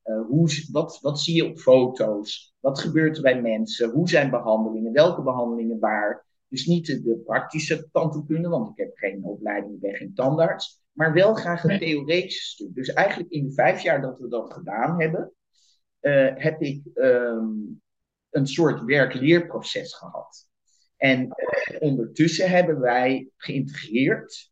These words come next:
Speaker 1: dat kan-gedeelte in de praktijk. Als behandeling voor de expat community. En dat waren Duitsers, Engelsen, Nederlanders, noem maar op. En sommige van die klanten die zitten in Portugal, die komen nog.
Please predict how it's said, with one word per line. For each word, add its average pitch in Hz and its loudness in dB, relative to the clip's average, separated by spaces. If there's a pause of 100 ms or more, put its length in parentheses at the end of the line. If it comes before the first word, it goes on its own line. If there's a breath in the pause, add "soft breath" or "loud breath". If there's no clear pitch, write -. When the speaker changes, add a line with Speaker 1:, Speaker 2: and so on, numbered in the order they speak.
Speaker 1:
dat - -4
kan-gedeelte 135 0 (200)
in 123 -2
de 107 0 (260)
praktijk. 101 -2 (340)
Als 107 -10
behandeling 117 2
voor 110 -8
de 110 -8
expat - -8
community. 92 -16
En 117 -4
dat - -4
waren 101 -8
Duitsers, 110 -2
Engelsen, 104 -6
Nederlanders, 101 -4 (160)
noem 113 -6
maar - -8
op. - -4 (160)
En 143 -14
sommige 208 -2
van 165 -2
die 143 -6
klanten 175 -2 (120)
die 175 -2
zitten 156 -2
in 147 -6
Portugal, 160 -4
die 147 -6
komen 165 4
nog. 170 0